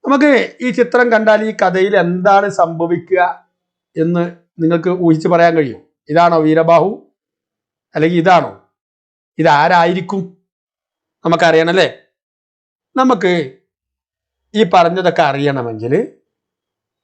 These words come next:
തൊട്ട് താഴെ ഈ പാഠഭാഗം ഒന്ന് വായിച്ചു നോക്കണം. പാഠഭാഗം കുറേ ഉണ്ട്. നമ്മൾ ഈ നാൽപത്തിയൊന്ന്, നാൽപത്തിരണ്ട് പേജിലെ കാര്യം മാത്രമാണ് ഇപ്പോൾ വായിക്കുന്നത്.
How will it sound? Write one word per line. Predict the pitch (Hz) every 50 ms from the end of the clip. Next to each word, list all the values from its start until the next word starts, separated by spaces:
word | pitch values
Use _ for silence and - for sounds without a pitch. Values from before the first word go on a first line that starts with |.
| _ _
തൊട്ട് | _ - 240 233 233 233 233 277 262 180
താഴെ | 190 156 156 151 139 120 - - - _ _ _ _ _ _ _ -
ഈ | 170
പാഠഭാഗം | 160 165 165 147 151 156 170 175 151 131 120 117 117
ഒന്ന് | 123 165 214
വായിച്ചു | 220 202 180 156 135 - -
നോക്കണം. | 95 90 - - - _ _ _ _ _ _ _ _ _ _ _ _ _ _ _ _ _ _ _ _ _ _ _ _ _ -
പാഠഭാഗം | 113 117 127 151 151 160 170 180 196 185
കുറേ | 196 185 202 214 196
ഉണ്ട്. | 165 143 147 175 - - - 147
നമ്മൾ | 143 151 160
ഈ | 165
നാൽപത്തിയൊന്ന്, | 160 160 151 147 156 156 156 - - - - 180 156 135 123 123 123 139 180 254 277 - _ _ _ _ _ _ _ _ _ _ _
നാൽപത്തിരണ്ട് | 143 139 151 165 170 160 - - 190 - - 180 151 139 123 127 131 135 139 160 151 156
പേജിലെ | 135 117 113 110 117 117 127 139 135 -
കാര്യം | 127 117 117 117 127 113 113
മാത്രമാണ് | 113 110 107 110 - - 135 113 110 117 143
ഇപ്പോൾ | 156 156 - 233 196 160
വായിക്കുന്നത്. | 151 - - - _ _